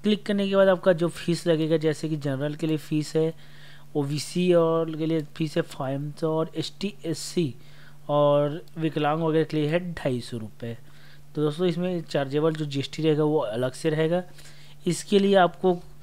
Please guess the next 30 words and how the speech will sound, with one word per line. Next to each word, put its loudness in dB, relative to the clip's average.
simply 4
रहे 4
आधार 4
कार्ड 4
होना 8
चाहिए, 0
आपका 2
फ़ोटो 4
और 6
सिग्नेचर 2
अपलोड 8
करना 0
होता -2
है। -2
तो -6
कुछ -2
इस -2
प्रकार -2
से 0
है 4
दोस्तों, 0
और 0
फ़ोटो -2
सिग्नेचर -2
बहुत -2
ही 0
साफ़ -6
सुथरा -2
अपलोड 0
कीजिएगा -2